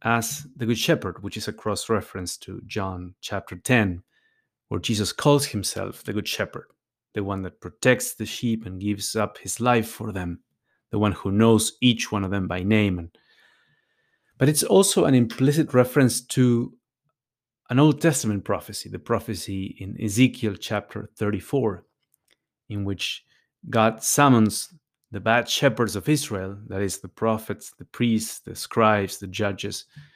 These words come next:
to judgment because they are not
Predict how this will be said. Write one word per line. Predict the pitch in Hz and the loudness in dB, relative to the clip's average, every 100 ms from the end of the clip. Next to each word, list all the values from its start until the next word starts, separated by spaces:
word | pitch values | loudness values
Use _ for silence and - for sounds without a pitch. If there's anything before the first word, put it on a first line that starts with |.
| _ _ _ _ _ | _ _ _ _ _
to | - 175 147 | 2 4 6
judgment | 151 151 - 87 - - - | 6 4 2 -8 -8 -8 -10
because | 98 117 104 | -2 -2 0
they | 110 110 107 | 2 2 2
are | - 110 | -2 -2
not | 107 110 123 123 | 2 4 4 0